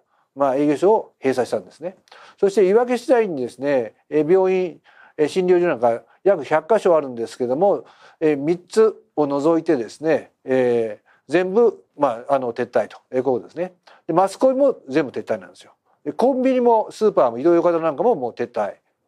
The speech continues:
です。えー、という中でですね、えー、スーパーマルトは、えー、当て-、三、三点一一、えー、当日から、まあ、店を開けてるんですね。まあ、今度、ね、九月にまた安島社長にもお話いただきますけども、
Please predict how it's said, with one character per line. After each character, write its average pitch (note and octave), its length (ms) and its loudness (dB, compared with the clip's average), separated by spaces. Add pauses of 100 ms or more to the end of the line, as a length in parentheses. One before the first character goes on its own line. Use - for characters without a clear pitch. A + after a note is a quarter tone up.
(160)
で G#2+ 200 -10
す。 - 180 -20 (360)
え C3 220 2
ー、 B2 40 -2
と G#3+ 120 0
い C4 80 2
う C4+ 60 2
中 C4+ 240 2
で E3+ 120 0
で A#2 80 -4
す - 80 -20
ね、 B2+ 320 -2 (380)
え D3 120 2
ー、 C#3+ 40 2
ス A#3+ 180 0
ー A#3 80 4
パ E3 180 4
ー C3+ 40 -2
マ B2+ 160 -2
ル B2+ 100 -4
ト B2 380 0
は、 F3+ 340 0 (1160)
え C3+ 440 2
ー、 A2+ 40 -10 (140)
当 F#3+ 180 2
て-、 G3 160 0 (400)
三、 G#3+ 380 -2
三 F3+ 240 -2
点 C#3+ 120 -2
一 C3 140 -6
一、 C#3 380 -4
え C#3 100 -2
ー、 C#3 40 -6
当 G3 180 2
日 F3+ 240 -12
か A3 80 2
ら、 A#3 180 2
ま C3+ 120 -2
あ、 A2 40 -2 (360)
店 C3+ 220 -2
を D3 40 4 (100)
開 A2 100 -4
け - 20 -8
て A2 100 -8
る G2 60 -12
ん - 20 -20
で F2+ 80 -20
す A#2+ 80 -18
ね。 F3 160 -6 (100)
ま D3 100 0
あ、 - 20 -18
今 F#3 120 0
度、 B2 260 0 (560)
ね、 D#3+ 100 0
九 - 120 -2
月 C3+ 160 0
に A#2 40 -8
ま A#2+ 140 -6
た C#3 240 0 (120)
安 C3+ 120 -2
島 D3 160 -2
社 D3 100 0
長 B2+ 80 -6
に G#2+ 60 -10
も G#2+ 120 -10
お A2 40 -10
話 C#3+ 320 -2
い - 20 -8
た C3+ 80 -2
だ D3+ 100 2
き D3+ 60 -10
ま D#3+ 100 -4
す D3+ 80 -8
け - 100 -12
ど F#2+ 100 -14
も、 - 160 -20